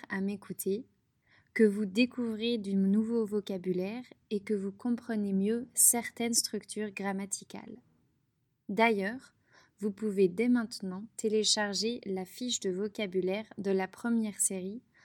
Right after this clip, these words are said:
sur mon site web, french with jeanne point com. Maintenant, j'ai une question pour vous.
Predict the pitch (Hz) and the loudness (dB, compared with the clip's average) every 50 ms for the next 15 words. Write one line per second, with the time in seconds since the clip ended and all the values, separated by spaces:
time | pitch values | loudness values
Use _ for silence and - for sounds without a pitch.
0 | - _ _ - - - - 254 247 233 220 214 214 - - 196 185 - - - | -20 _ _ -2 -2 2 2 4 4 4 4 6 8 8 8 6 4 -2 -8 -12
1 | - - - - - - _ _ _ _ _ _ _ _ _ - - 196 202 220 | -14 -14 -16 -18 -20 -20 _ _ _ _ _ _ _ _ _ -8 -6 -4 -4 -4
2 | 214 - - - 202 190 196 190 185 185 - - 190 - - 180 185 202 220 240 | -4 -4 -6 -4 2 4 4 4 2 -2 -8 -4 -2 -2 0 0 0 0 0 0
3 | 247 233 - _ _ _ - - 214 208 196 - - - - - - - _ _ | 0 -2 -8 _ _ _ -10 -6 -6 -6 -6 -10 -14 -14 -14 -14 -14 -16 _ _
4 | _ _ _ _ _ _ _ _ _ _ _ _ _ _ _ _ _ _ _ _ | _ _ _ _ _ _ _ _ _ _ _ _ _ _ _ _ _ _ _ _
5 | _ _ _ - 214 240 247 240 - - 226 240 277 370 - - _ _ _ _ | _ _ _ 2 4 4 4 4 2 2 2 2 2 0 -2 -10 _ _ _ _
6 | _ _ _ _ - 202 185 233 269 269 - 214 208 214 202 - - 262 247 - | _ _ _ _ 2 4 6 6 6 4 4 2 0 0 0 0 0 0 2 4
7 | - - 202 180 175 170 - - 180 170 165 165 175 - | 2 2 2 -2 -6 -8 -10 -10 -10 -8 -10 -10 -12 -14